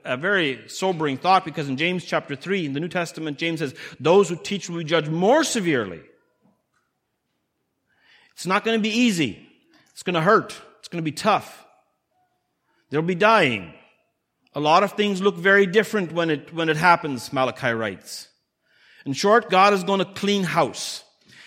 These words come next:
He's gonna give his people a makeover. All the way down from the pastors who are supposed to lead, and all the way down to the people who come through the doors in the congregation.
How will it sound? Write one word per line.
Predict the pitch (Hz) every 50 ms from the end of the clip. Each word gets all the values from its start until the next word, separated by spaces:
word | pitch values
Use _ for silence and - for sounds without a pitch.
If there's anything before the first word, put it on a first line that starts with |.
| - - -
He's | - 175 160
gonna | 151 165 190 208 214 202
give | 170 196 214 208 170
his | 202 190 -
people | - - 220 208 - 196 196
a |
makeover. | 190 190 190 196 196 190 196 156 131 110 90 90 78 67 - _ _ _ _ _ _ _ _ _ _ _ _ _ _ _ 427 _ _ _ _ _ _ _ _ _ _ _ _ - - _ -
All | 170 185 208 240 247 247
the | 240
way | 226 233 226
down | 214 185 214 214 220 226
from | - - 208 202
the | 202
pastors | - - 208 220 240 233 214 - - 240 220
who | - 214
are |
supposed | 185 202 - - 220 226 240 220 226 -
to | 226
lead, | 214 214 214 226 233
and | 214 196
all | 180 190 208 220
the | 214
way | 202 214 208
down | 185 202 202 208 208
to | 202
the | 196 185
people | 175 - 214 214 202 202
who | 202 190
come | 190 208 202 190
through | - 196
the | 190 180
doors | 170 190 190 196 190 180
in | 180 185
the | 175
congregation. | - 185 180 175 170 165 165 165 156 147 - 117